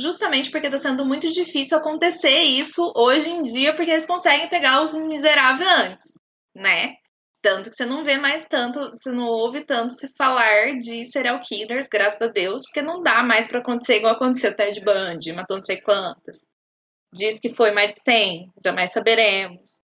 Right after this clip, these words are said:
Não tem mais como isso acontecer, graças ao meu bom Deus e graças às novas tecnologias, à ciência, amém.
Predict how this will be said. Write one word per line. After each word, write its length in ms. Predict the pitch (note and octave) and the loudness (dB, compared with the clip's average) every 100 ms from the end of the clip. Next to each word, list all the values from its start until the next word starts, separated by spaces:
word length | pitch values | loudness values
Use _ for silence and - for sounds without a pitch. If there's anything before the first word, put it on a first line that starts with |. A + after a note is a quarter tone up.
| _ | _
Não 160 | A3+ C4+ | -2 2
tem 160 | D4+ | 2
mais 160 | D#4+ D#4 | 4 2
como 160 | D4+ D4 | 0 -2
isso 80 | |
acontecer, 640 | D#4 D#4 E4 F4+ - D3+ - | 0 0 0 0 0 0 -2
graças 600 | F#3+ G3 F#3 - - E4+ - _ _ | 0 2 2 0 -2 -2 -6 _ _
ao 320 | G#3 G#3 B3 | 2 2 2
meu 200 | B3+ A3 | -2 -2
bom 200 | G#3 G#3 | -2 -2
Deus 400 | G#3+ F3 G3 B3+ | -2 -4 -4 -8
e 40 | B3 | -4
graças 440 | G#3 F3+ G#3 A#3+ | 0 0 -2 -6
às 180 | A3+ A#3 | -6 -4
novas 280 | G#3+ G3 A3 | -4 -4 -2
tecnologias, 840 | A3 G#3+ A#3 A3+ A#3 G3+ G3 G#3+ | -2 -2 -2 -2 -4 -4 -4 -2
à 60 | A3 | -4
ciência, 560 | A3 A#3+ F#3 G3+ - B3+ | -2 -2 -2 -2 -4 -4
amém. 240 | B3 | -4